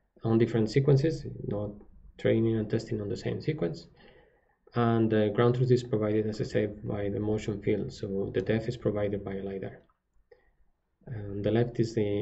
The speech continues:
input events, only one channel represented here, and in the middle is the estimated flow by the network,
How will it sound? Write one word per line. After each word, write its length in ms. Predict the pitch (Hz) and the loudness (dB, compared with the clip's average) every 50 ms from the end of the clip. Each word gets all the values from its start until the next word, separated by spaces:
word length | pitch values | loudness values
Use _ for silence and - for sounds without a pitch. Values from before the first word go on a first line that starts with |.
| - - | 0 0
input 300 | 120 113 - 127 117 113 | 0 0 2 2 2 2
events, 400 | 107 120 135 156 156 - - 113 | 4 4 4 4 4 2 -2 -2
only 180 | 107 104 104 | 0 0 -2
one 380 | 101 104 107 104 104 104 104 - | -2 0 -2 -2 -2 -4 -6 -8
channel 360 | - - 110 113 117 117 120 | -6 -4 0 2 2 2 2
represented 540 | 120 117 120 - - - 120 120 120 117 - | 0 -2 -4 -4 -4 -2 -2 -2 -4 -4 -4
here, 540 | - - 131 135 135 139 139 135 135 - - - | 0 4 4 6 8 8 8 6 6 4 0 -4
and 540 | 113 110 107 107 104 107 107 104 - - 123 | -4 -2 -2 -2 -2 -2 -4 -4 -6 -6 -4
in 80 | 117 | 0
the 60 | 107 | 2
middle 260 | 110 120 123 123 123 120 | 6 6 6 8 6 4
is 120 | 113 - | 4 4
the 120 | - 113 | 4 4
estimated 540 | 113 110 113 - 117 110 110 104 113 113 - | 4 4 4 2 2 2 4 2 0 -2 -2
flow 320 | - - - 123 143 160 151 | -4 2 4 6 6 6 6
by 140 | 147 147 | 4 2
the 120 | 139 135 143 | 4 4 4
network, 540 | 151 151 151 - 160 160 160 156 - - | 4 2 0 0 0 0 0 0 -4 -12